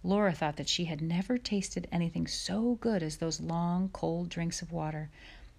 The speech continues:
Pa hauled no more stale, warm water from the creek. He built a solid platform over the well and a heavy cover for the hole that let the water bucket through. Laura must never touch that cover, but whenever she or Mary was thirsty,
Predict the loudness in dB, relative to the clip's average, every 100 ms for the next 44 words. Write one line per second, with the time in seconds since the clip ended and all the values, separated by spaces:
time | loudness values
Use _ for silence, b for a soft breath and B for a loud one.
0 | -14 0 2 2 2 2 2 0 -4 -4
1 | 0 2 4 2 0 0 2 2 2 2
2 | 2 2 2 2 0 0 -2 0 0 0
3 | 0 0 -2 B B B B -2 2 2
4 | -2 -4 2 4 4 2 2 0 0 -2
5 | -2 -2 -2 -2 0 0 -2 -6 B B
6 | -2 0 2 2 2 2 2 0 -4 -2
7 | 0 2 2 0 -6 B B -6 -2 0
8 | 0 0 2 2 0 -4 -6 -8 -4 -4
9 | -4 -8 b b b b 2 6 8 6
10 | 4 2 6 6 6 2 -4 -2 -2 -2
11 | -4 -4 -4 -6 -8 b b b -4 0
12 | 2 2 0 0 2 4 4 4 2 -2
13 | -2 0 -2 -2 -4 -4